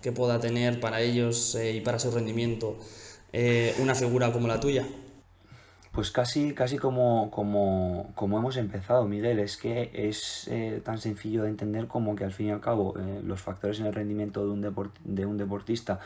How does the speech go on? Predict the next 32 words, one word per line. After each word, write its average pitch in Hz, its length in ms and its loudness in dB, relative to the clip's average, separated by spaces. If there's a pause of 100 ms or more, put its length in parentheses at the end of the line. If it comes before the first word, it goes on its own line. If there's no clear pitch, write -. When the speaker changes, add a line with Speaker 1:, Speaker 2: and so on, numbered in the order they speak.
(200)
Speaker 2:
son 107 220 0
los 92 100 0
cuatro 101 320 2
que 98 80 -2
hemos 101 220 0
visto, 123 320 -2
técnico, 101 400 -4
táctico, 101 420 -4
físico 101 480 -6
y 101 160 0
psicológico, 113 680 -4 (460)
y 104 420 6
tienen 110 260 0
que 120 100 0
ser 117 220 -2
conscientes 120 800 0
de 107 120 0
que 101 120 -2
la 95 100 0
psicología 98 400 -2
deportiva 110 640 0 (100)
no 104 640 0
debe 98 280 0
suponer 104 500 -2 (280)
ningún 104 300 0
tipo 95 220 0
de 101 80 2
tabú 104 320 2
porque 113 340 -2
no 98 320 4
se 104 200 -2
centra 98 600 2